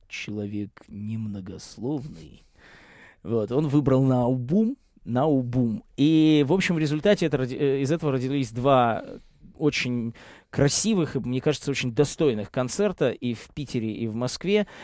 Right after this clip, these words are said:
которые, к сожалению, опять-таки на видео ещё не увидели свет, потому что они где-то лежат в архивах, в анналах, не, не отмонтированные. Но туда были приглашены многие яркие группы,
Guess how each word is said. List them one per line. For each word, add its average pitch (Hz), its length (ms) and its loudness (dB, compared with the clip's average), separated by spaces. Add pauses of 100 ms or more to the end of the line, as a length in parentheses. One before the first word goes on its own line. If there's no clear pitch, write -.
(120)
которые, 147 380 4
к - 60 -6
сожалению, 160 560 0
опять-таки 131 540 -2
на 123 260 0
видео 143 300 0
ещё 131 260 -2
не 135 100 0
увидели 127 380 0
свет, 160 300 -4
потому 123 200 -6
что 120 200 -4
они 117 160 -4
где-то 120 260 -4
лежат 120 340 -4
в 117 60 -6
архивах, 156 480 -4
в 117 60 -4
анналах, 127 580 0
не, 113 220 -6
не 120 480 -4
отмонтированные. 131 920 0 (360)
Но 160 340 4 (560)
туда 175 240 4
были 170 160 6
приглашены 147 800 2 (160)
многие 123 480 0
яркие 117 520 2
группы, 147 520 0